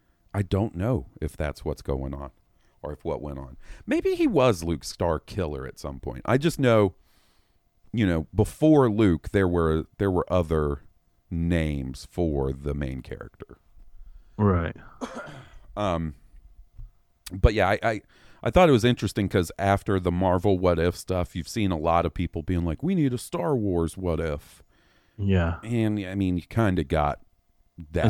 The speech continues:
Speaker 2: I was about to say, that's exactly what that is, yeah.
Speaker 1: Yeah, even though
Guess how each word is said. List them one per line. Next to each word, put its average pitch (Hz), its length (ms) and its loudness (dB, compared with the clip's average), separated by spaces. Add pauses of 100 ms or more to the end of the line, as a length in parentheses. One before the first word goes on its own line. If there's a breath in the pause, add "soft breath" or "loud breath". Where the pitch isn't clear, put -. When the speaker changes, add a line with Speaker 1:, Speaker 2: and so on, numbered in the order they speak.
Speaker 2:
I 101 40 4
was 92 140 2
about 87 100 0
to 85 80 -2
say, 87 80 -10 (320)
that's 98 260 2
exactly 87 360 -2
what 85 140 -4
that 87 140 -2
is, 85 220 -2
yeah. 87 220 -4 (120)
Speaker 1:
Yeah, 90 360 0 (120)
even 127 280 2
though 110 320 4